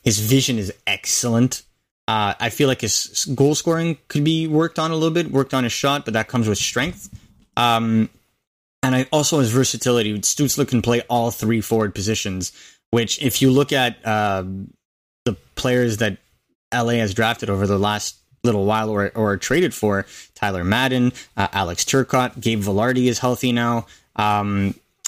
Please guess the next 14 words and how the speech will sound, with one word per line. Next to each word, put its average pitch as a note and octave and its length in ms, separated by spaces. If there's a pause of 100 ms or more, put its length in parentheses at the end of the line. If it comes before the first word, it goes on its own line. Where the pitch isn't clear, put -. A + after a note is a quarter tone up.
(160)
y-, - 80 (540)
y-, A2+ 80
there's A#2 280
a G#2 100
ton C#3+ 360
of G#2 140
guys. E2+ 400 (120)
There's G#2+ 140
a G#2 60
ton, C3+ 320
ton, B2+ 240
ton B2 180
of G#2 140
guys G#2+ 340